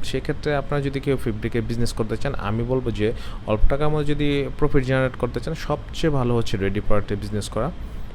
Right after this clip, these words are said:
এবং অনলাইন বেস বিজনেস করা। আগামী ভবিষ্যৎ হচ্ছে অনলাইন। ভালো ভালো যে শোরুমগুলো আছে, ভালো ভালো যে অবস্থানগুলো আছে, আহ, শোরুম, বিভিন্ন যে শপগুলো আছে, সবাই কিন্তু আস্তে আস্তে অনলাইনে চলে আসবে। কারণ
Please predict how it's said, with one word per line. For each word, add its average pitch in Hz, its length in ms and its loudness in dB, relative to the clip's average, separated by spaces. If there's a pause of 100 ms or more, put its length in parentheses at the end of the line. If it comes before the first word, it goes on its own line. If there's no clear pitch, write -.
(720)
এবং 110 320 -2
অনলাইন 113 340 2
বেস 104 240 0
বিজনেস 98 280 -2
করা। 87 260 -4 (240)
আগামী 131 500 -2 (120)
ভবিষ্যৎ 120 420 -2
হচ্ছে 117 180 -2
অনলাইন। 90 300 -4 (580)
ভালো 113 220 4
ভালো 127 220 0
যে 131 120 0
শোরুমগুলো 107 580 0
আছে, 101 340 -4
ভালো 101 300 -2
ভালো 104 180 0
যে 101 220 -4
অবস্থানগুলো 107 680 0
আছে, 120 320 -2 (480)
আহ, 95 180 0
শোরুম, 110 580 0
বিভিন্ন 107 560 2
যে 104 240 4
শপগুলো 101 580 0
আছে, 101 140 -6
সবাই 120 320 0
কিন্তু 131 220 0
আস্তে - 180 -2
আস্তে - 120 2
অনলাইনে 107 420 0
চলে 104 240 0
আসবে। 95 400 -2
কারণ 107 220 0